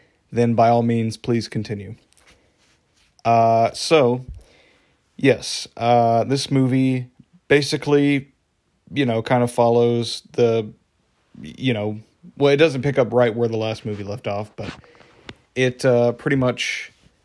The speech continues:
you know, because of, you know, tragic real-life events, uh, regarding Chadwick Boseman, 'cause, well, if you don't know, which I, I feel like everyone knows at this point, but,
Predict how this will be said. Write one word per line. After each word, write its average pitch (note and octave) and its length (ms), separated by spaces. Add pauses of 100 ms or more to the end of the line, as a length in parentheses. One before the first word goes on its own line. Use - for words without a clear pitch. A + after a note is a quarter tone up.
(540)
you C3 120
know, A2+ 100
because B2 800 (140)
of, A2+ 640 (380)
you B2 140
know, G#2+ 260
tragic A2+ 440 (120)
real-life A2+ 400
events, A2 540 (240)
uh, G#2 500
regarding G#2+ 680
Chadwick A2 420
Boseman, A2 420 (640)
'cause, A2 300
well, A#2+ 160
if B2 140
you B2+ 80
don't D#3 280
know, G#2+ 300 (280)
which A#2 440
I, A2+ 160 (100)
I A2+ 140
feel A#2+ 220
like G#2+ 260 (180)
everyone A2 360
knows A2 260
at - 80
this - 160
point, - 400
but, G#2+ 160